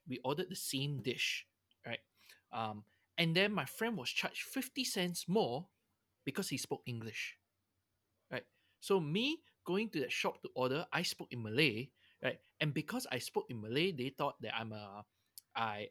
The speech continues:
I could speak the language, or I'm a Malaysian or whatsoever. They charged me a difference of fifty cents, which is quite interesting. So I was like, "Is it because I spoke the language that they felt good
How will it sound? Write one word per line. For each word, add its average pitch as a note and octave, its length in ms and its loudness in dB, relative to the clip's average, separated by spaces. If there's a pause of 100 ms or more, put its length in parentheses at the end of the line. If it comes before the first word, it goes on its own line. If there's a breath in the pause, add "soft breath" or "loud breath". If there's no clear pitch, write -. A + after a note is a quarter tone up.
(100)
I G#2 440 -6
could - 100 -12
speak - 240 -6
the A#2+ 80 -2
language, B2+ 540 -2
or A#2 100 -4 (100)
I'm A2 140 -8
a G#2+ 140 -10
Malaysian C3 720 0
or G#2 160 -6
whatsoever. B2+ 480 -2 (460 soft breath)
They B3+ 80 0
charged - 320 2
me G3 200 0
a B2+ 60 -2
difference D3 340 -4
of G#2+ 80 -10
fifty - 320 -10
cents, A#2+ 380 -8
which B2 160 -6
is - 440 -8 (120)
quite B4 240 -2
interesting. E3+ 580 -4
So - 240 0
I C3 120 4
was C#3 180 2
like, - 160 -4 (720 soft breath)
"Is D#3+ 220 2
it A#4+ 120 10 (140)
because B3 400 2
I C3 60 0
spoke - 440 0
the B2 120 2
language E3 760 0
that - 160 2
they C3 140 6
felt B2+ 380 -2
good D3+ 240 6